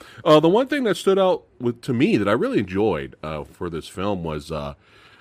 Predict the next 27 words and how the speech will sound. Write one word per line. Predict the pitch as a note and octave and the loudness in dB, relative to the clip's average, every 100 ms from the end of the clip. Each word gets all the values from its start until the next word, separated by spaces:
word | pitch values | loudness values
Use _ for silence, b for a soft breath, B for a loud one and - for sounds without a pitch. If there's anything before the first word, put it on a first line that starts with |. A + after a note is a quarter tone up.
| b - | b -2
cinematography | C4 D4+ F3+ F3+ C#4 A3+ E3 | 0 2 2 2 2 0 -2
was | A2+ | -4
great, | E2+ G2 E3+ - _ - | -4 0 0 -2 _ -10
man. | D#2+ D2 F2+ | -8 -6 -8
This | B2 | -8
was | D#3 | -6
a | A2 F2+ | -4 -4
really, | F#2 B2 C#3+ A2+ E2+ - b b b | -2 0 0 -2 -4 -12 b b b
really | G#2+ C#3+ G#3+ C3 | -4 -2 2 0
good-looking | G2 A2 G#2 F#2 D#2+ | 2 0 0 -4 -4
movie. | E2+ G2+ D#2 C2+ A#1+ | -2 -2 -2 -8 -8
It | D#2+ F2 | -8 -4
definitely | A#2+ B2 B2+ A2 F#2 | -6 -4 -6 -4 -6
had | F#2 G2+ F#2+ E2+ | -4 -2 -4 -4
that, | F2+ E2+ | -6 -4
um, | E2 D2+ D2 - b b b - | -6 -8 -14 -20 b b b -10
the | F2 | -8
neon | F2+ A2+ A#2 A2 G#2 G2+ F#2+ | -6 -4 -2 -2 -2 -4 -6
glow, | F2 F#2+ G2+ G2 F#2+ F#2+ F#2 b b b | -4 0 0 0 0 -2 -4 b b b
a | |
little | - E3 D3+ | -10 0 2
bit | D3 A#2+ | 4 2
of | |
cyberpunk-esque | - - C#3+ C#3+ C#3+ - C#3 - B2 B2+ - | 0 -2 0 0 -2 -2 -4 -2 -4 -4 -4
vibe | - A#2 A#2+ B2+ B2+ B2+ | -8 -2 0 2 0 -2
to | - C#3 C#3 | -4 -2 -2
it. | C#3 | -2